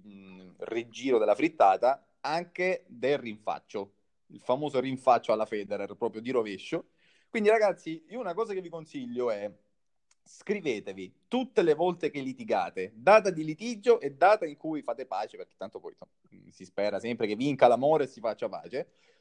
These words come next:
Così, quando lei ti dirà: "Perché hai messo il like a quella?", e tu dovrai spiegare perché hai messo il like,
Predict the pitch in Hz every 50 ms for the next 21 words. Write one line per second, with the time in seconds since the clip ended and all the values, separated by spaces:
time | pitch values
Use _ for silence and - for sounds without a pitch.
0 | _ _ _ - 339 359 370 220 185 156 135 117 _ _ 220 233 294 330 320 254
1 | 208 208 202 190 180 - 147 165 196 220 202 _ 160 156 160 156 151 151 - 277
2 | 285 - _ 240 214 208 190 190 185 185 - 160 156 156 147 143 _ 135 120 _
3 | - 147 170 190 202 208 208 208 202 - _ - - - _ _ 143 143 151 147
4 | 139 131 123 127 131 131 123 _ 135 113 110 120 123 127 123 113 117 113 _ _
5 | 123 117 107 107 113 - - 180 180 185 196 190 190 196 196 190 190 185 185 180
6 | 170 156 _ - -